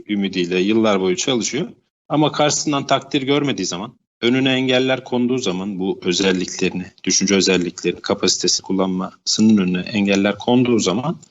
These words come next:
kırılıyor insanlar ve değersiz hissediyorlar. Daha yukarıdan bakarsanız, bir drone kamerasından baktığımızda aslında toplumdaki huzursuzluğun hepsi hemen hemen şeyden, iş yerlerinden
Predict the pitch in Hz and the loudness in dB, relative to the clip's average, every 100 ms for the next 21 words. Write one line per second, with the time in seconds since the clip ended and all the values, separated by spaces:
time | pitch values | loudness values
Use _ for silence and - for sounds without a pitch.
0 | - - _ - - 170 151 120 98 - | -20 -20 _ -10 0 2 4 2 0 -6
1 | 87 113 170 151 139 131 - 101 - - | -8 -2 0 2 4 2 0 -6 -8 -10
2 | - - - - _ _ - 143 156 147 | -12 -16 -16 -20 _ _ -2 2 4 2
3 | 143 _ _ 127 127 117 139 135 139 123 | -2 _ _ -12 -8 0 0 2 2 0
4 | 107 101 95 110 127 127 113 117 117 113 | -2 -6 -6 -6 -6 -6 -2 0 0 0
5 | 113 110 110 - 110 110 117 113 110 98 | -2 0 -2 -2 -2 0 0 -2 -2 -2
6 | 101 131 123 - 123 - 120 - 131 135 | -2 -2 -2 0 -2 0 -2 0 0 0
7 | - 123 127 151 143 - 127 107 104 147 | 0 -2 -2 -2 -4 -2 -6 -4 -4 -4
8 | - _ - 147 - - 110 117 117 113 | -10 _ 0 0 0 0 0 2 2 4
9 | 101 113 143 _ _ - 127 127 120 101 | 2 0 -6 _ _ -2 2 4 2 -2
10 | 117 123 - 127 110 98 104 127 135 | -2 -2 2 2 2 0 -2 -2 -4